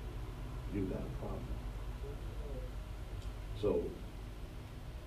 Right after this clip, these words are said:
the smallest hindrance can alter your whole course of life.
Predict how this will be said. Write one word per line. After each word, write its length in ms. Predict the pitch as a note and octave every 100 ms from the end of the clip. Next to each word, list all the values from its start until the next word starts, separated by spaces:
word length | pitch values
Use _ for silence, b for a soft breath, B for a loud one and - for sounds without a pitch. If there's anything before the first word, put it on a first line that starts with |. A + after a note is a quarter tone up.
| - - - - - - - -
the 100 | -
smallest 400 | C3 C#3+ C3 B2
hindrance 380 | C#3+ - - - -
can 140 | F#2+
alter 280 | A2+ A#2 F#2+
your 320 | G2 G2+ F#2+ - - -
whole 220 | - F#3+ -
course 220 | - C#3+ C#3
of 120 | C3+
life. 280 | C#3+ -